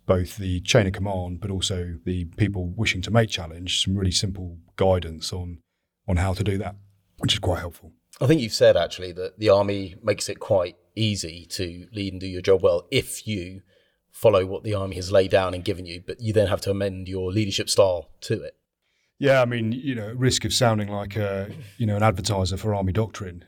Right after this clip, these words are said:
Speaker 1: it, it is, you know, and I realised this far too late in my career, probably, actually would have loved to have given myself some advice, uh, earlier to, to read more doctrine, because, you know,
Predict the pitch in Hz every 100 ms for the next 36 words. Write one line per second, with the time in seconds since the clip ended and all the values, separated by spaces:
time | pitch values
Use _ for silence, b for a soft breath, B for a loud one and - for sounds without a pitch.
0 | _ - 139 135 127 120 92 - - 156
1 | 113 104 101 110 120 107 101 104 - -
2 | - - 113 107 104 110 107 101 95 -
3 | 95 92 92 87 87 87 - 98 95 92
4 | 98 98 98 92 82 - 95 90 - 101
5 | 95 95 85 92 87 - - - _ _
6 | _ - 95 101 117 104 95 90 - -
7 | 104 92 - 104 107 104 95 90 87 95
8 | - 87 85 87 95 92 95 85